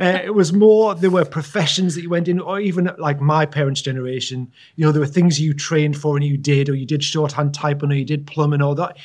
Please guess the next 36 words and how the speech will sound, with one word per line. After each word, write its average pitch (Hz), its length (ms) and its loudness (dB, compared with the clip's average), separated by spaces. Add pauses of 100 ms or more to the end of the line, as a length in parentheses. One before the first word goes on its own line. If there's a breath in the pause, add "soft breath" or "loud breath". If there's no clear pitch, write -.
(160 loud breath)
or 170 80 -4
you 156 140 2
became 147 380 -2
a - 20 -2
teacher. 143 580 -4 (280 loud breath)
Whereas 165 280 0
now 208 220 0
the 185 80 -4
digital 185 380 -8
world 156 260 -4
has 147 240 -12
opened 175 340 -6
up 170 160 -12
this - 300 -10 (220 soft breath)
whole 180 260 -2
universe 156 880 0
of - 160 -18
possibility. 135 680 -10
So 147 160 -4
what 156 280 -2
sort 202 240 -4
of 151 60 -10
things 151 300 -2
do 147 100 -6
you 151 60 -2
talk 151 200 -4
about 151 200 -4
on 151 80 -8
your 143 100 -4
podcast, 143 640 -10 (360 soft breath)
and 151 120 -10
how 185 680 -4 (120)
does 165 120 -4
that 170 220 -2
link 160 300 0
to, 151 360 -2